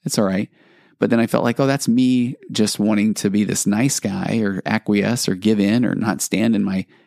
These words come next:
confident energy," because I was trying to read this person and see, well, what do they think? Do they think less of me if I say that I like a movie called Dumb and Dumber that is incredibly, uh, childish with,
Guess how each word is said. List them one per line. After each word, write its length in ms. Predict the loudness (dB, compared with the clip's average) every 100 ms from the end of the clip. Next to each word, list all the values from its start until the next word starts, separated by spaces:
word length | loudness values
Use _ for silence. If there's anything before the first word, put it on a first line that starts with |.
| _
confident 540 | -2 0 0 0 -2 0
energy," 560 | 0 2 2 0 0 -4 _ _ _ _
because 600 | -2 0 2 0 -2 -6
I 140 | -2 0
was 160 | 0
trying 260 | 0 0 0
to 80 | 0
read 540 | 0 2 2 0 -4
this 200 | -2 -4
person 420 | -2 -2 0 0 0
and 100 | 0
see, 320 | 0 0 0
well, 120 | -2 -2
what 100 | 0
do 40 |
they 140 | -2
think? 360 | -2 -2 -2 -2
Do 80 | -2
they 160 | 0
think 280 | 0 0 -2 -4
less 280 | -4 0 0
of 120 | 2
me 240 | 2 2
if 100 | 0
I 100 | -2
say 200 | 0 0
that 120 | 2 0
I 60 |
like 320 | 0 -2 -2 0
a 40 |
movie 280 | 2 2 0
called 240 | -2 -4
Dumb 220 | -2 0
and 100 | 0
Dumber 300 | 0 0 0
that 140 | 0 -2
is 240 | -2 -6 -10
incredibly, 800 | -12 -4 0 2 2 2 0 -2 -6
uh, 120 | -8 -4
childish 640 | 0 2 4 4 2 0
with, 320 | 0 -2 -6